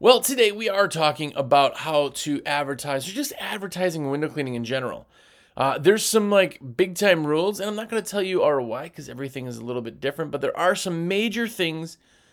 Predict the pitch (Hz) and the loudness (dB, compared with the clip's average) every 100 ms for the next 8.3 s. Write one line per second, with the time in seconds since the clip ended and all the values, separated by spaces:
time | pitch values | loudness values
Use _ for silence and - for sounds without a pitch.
0 | _ _ - 127 151 151 139 156 170 135 | _ _ -4 -2 -2 -4 0 2 2 -2
1 | 156 151 131 208 220 160 180 185 175 170 | -8 -8 -2 2 2 2 0 0 0 0
2 | 151 151 143 151 151 - 127 127 123 180 | -2 -4 -6 -6 -6 -4 -6 -4 -4 0
3 | 175 139 139 87 - _ _ _ _ 143 | 0 0 -4 -4 -10 _ _ _ _ -2
4 | 165 135 _ _ _ _ _ 330 339 339 | -2 -2 _ _ _ _ _ -8 -4 -2
5 | 185 185 170 156 165 160 160 _ _ 226 | -2 -4 -8 -6 -6 -6 -8 _ _ -4
6 | 196 185 180 156 156 156 - _ _ 160 | -4 -4 -6 -4 -4 -4 -8 _ _ 0
7 | 170 165 _ - 156 165 151 147 143 131 | 0 0 _ -8 -6 -2 -2 0 -2 -2
8 | 117 117 - | -4 -4 -8